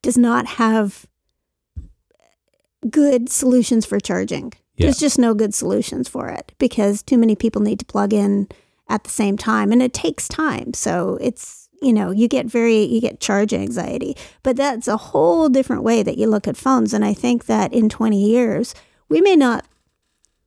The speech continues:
Speaker 1: treat trucking differently, but we're gonna think of getting from A to B very
Speaker 2: Yeah.
Speaker 1: differently.
Speaker 2: Transport is going to be, yeah, twenty years from now, transport is gonna be like what the phone is now.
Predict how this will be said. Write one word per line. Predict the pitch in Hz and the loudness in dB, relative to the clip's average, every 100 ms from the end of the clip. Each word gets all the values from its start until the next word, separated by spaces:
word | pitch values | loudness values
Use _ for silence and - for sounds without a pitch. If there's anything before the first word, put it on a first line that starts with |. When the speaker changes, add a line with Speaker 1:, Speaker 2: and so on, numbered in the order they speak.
| - | -4
Speaker 1:
treat | 269 240 _ | 0 0 _
trucking | - - 330 370 - 233 214 | -8 -6 -4 -2 2 4 4
differently, | 196 190 180 - 196 190 | 2 0 -2 -2 0 0
but | 226 | 0
we're | 311 311 | 0 2
gonna | 285 240 208 | 4 2 0
think | - 254 240 | 0 0 2
of | 202 196 | 0 0
getting | 190 220 214 | -2 0 0
from | - 196 - | 0 -4 -2
A | 185 | -4
to | 175 | -4
B | 196 269 320 233 - - _ | -2 2 4 4 0 -8 _
very | - - | -4 -2
Speaker 2:
Yeah. | - - | -4 -6
Speaker 1:
differently. | - - 98 | -10 -10 -4
Speaker 2:
Transport | 104 110 104 - 85 85 - | 0 0 0 0 0 0 0
is | 78 76 | -2 0
going | 85 82 | 0 0
to | 73 | -2
be, | 73 73 69 - _ _ _ - | -2 -2 -2 -8 _ _ _ -4
yeah, | - 57 - | -4 -4 -4
twenty | 113 117 | -2 -2
years | 95 95 92 92 | 0 0 2 0
from | - 87 | 0 0
now, | 80 80 69 69 _ _ _ _ | 2 0 0 -4 _ _ _ _
transport | 101 92 80 - 76 | -2 0 -2 0 0
is | 76 | -2
gonna | - 82 | -2 -2
be | 73 73 | -2 -2
like | 73 78 | -2 -4
what | - - | -6 -10
the | - | -6
phone | 82 73 | -4 -2
is | 67 73 | -2 -4
now. | 69 64 - | -8 -8 -14